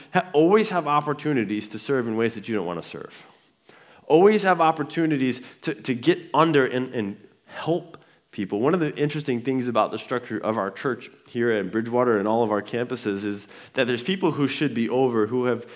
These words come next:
i-, in submission to Christ, decided to be under. So there's people who serve here, serve under some of our leaders who are way smarter than some of our leaders, make way more money than some of our leaders, and sit in much higher positions than some of our leaders, and yet they choose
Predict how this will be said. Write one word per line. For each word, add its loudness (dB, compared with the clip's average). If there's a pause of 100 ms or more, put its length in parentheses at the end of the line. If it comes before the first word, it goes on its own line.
(220)
i-, -6
in -2
submission 0
to -4
Christ, -2
decided 0
to -8
be -2
under. -4 (680)
So 0
there's 2
people 0
who 0
serve -2
here, 0 (180)
serve 2
under 6
some 0
of 0
our 2
leaders 0
who 0
are 2
way 2
smarter 0
than 0
some -4
of -4
our 0
leaders, -4 (400)
make 2
way 4
more 4
money 2
than -4
some -2
of 0
our 0
leaders, 0
and -4
sit 0
in -2 (100)
much 2
higher 4
positions 2
than 0
some 0
of 2
our 2
leaders, 0
and -2
yet 0
they 2
choose -2